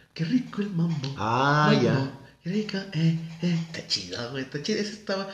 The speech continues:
Speaker 1: ese ritmo estaba, es muy bailable, obviamente, y es de los ri-, ritmos bailables que también se me hacen chidos, güey.
Speaker 2: Ok.
Speaker 1: Como que tienen también ahí unas mezclas así,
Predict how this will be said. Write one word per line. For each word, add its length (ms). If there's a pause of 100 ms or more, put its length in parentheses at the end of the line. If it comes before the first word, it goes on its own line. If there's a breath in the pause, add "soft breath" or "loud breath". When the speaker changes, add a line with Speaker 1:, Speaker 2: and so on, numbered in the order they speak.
(180 loud breath)
Speaker 1:
ese 180
ritmo 220
estaba, 380 (260)
es 160
muy 140
bailable, 480
obviamente, 540 (220 loud breath)
y 60
es 100
de 100
los 180
ri-, 280
ritmos 400
bailables 400
que 120
también 280
se 80
me 80
hacen 240
chidos, 380
güey. 100 (540 loud breath)
Speaker 2:
Ok. 100
Speaker 1:
Como 140
que 80
tienen 320
también 260
ahí 400
unas 320
mezclas 400
así, 260